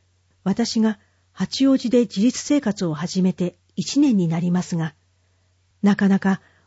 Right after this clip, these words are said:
幼いさんに手紙を書こう書こうと思いながらも、忙しさにかまけて今になってしまいました。本当にごめんなさい。栃木から八王子に出てきて、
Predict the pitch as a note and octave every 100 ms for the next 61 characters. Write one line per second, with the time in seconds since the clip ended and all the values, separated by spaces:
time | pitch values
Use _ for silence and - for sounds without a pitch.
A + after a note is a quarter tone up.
0 | _ - F#3 B3+ B3 A3 G3+ F3 E3+ F#3
1 | - F#3+ G3 A#3 A#3+ A#3+ A3+ G#3+ - C#4+
2 | B3+ G#3 G3+ C4+ A#3+ F#3 F3+ G3 G3 F#3+
3 | F#3+ F#3 F#3 E3+ _ _ _ _ _ _
4 | E3+ A3+ B3 C4 - F3+ E3 F3+ G3+ G3+
5 | F3+ D#3 - _ F#3 A#3+ A#3 E3+ F3 -
6 | D#3+ E3+ E3 E3 D#3+ - - _ _ _
7 | _ _ _ _ _ _ _ F#3 E3+ G#3+
8 | G#3+ G3 F#3+ G3 F#3+ F#3+ F#3+ - _ _
9 | _ _ _ _ _ _ _ _ _ _
10 | _ _ _ _ _ _ _ A#3+ C4+ B3+
11 | G3+ - D#3+ C#3+ - G3 - A#3 A#3 A#3+
12 | A#3 A3+ A3 G3+ - E3